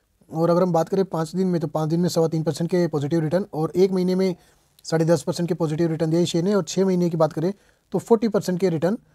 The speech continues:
और एक साल में सिक्सटी सेवन परसेंट के रिटर्न और पाँच साल में पैसे लगभग डबल ही कर दिए इसने। तो बढ़िया रिटर्न दिए दोस्तों इसने।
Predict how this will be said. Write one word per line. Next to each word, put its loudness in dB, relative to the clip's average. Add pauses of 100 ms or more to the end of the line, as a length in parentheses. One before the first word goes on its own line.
(260)
और 0 (100)
एक 4
साल 2
में 2
सिक्सटी -4
सेवन 0
परसेंट -4 (300)
के 0
रिटर्न 0 (440)
और -4 (100)
पाँच 2
साल 2
में 0 (400)
पैसे 2
लगभग 2
डबल 0
ही 0
कर -2
दिए 0
इसने। -2 (100)
तो -2
बढ़िया 2
रिटर्न 0
दिए 2
दोस्तों -2
इसने। -2